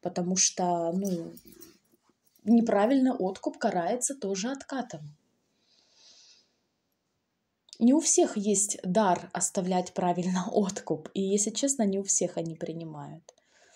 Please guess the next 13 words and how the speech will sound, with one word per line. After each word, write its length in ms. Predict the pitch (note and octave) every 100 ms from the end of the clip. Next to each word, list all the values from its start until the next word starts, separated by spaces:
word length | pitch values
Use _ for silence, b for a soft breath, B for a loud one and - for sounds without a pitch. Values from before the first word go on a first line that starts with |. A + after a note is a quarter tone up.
| b b b _
Каждый 320 | - A#3 G#3+
с-, 240 | A3 - -
встречный 580 | - - A#3+ B3 - A3+
поперечный 1080 | A3 G#3 A#3 C#4 D#4 - F3 D3+ D#3 D#3 D#3 _ -
ну, 100 | C#4
тоже 280 | C#4 D#4 F3
не 100 | D3+
может 300 | C#3 C#3 -
оставлять 500 | D3+ - - - -
откуп. 300 | - - - _ _ _ _ _ _ _ _ _ _ _ -
А 100 | E3+
вот. 300 | E3 E3 _ _ B B B B B B B B B B B B B B B - -
И 360 | A3 A3 G#3+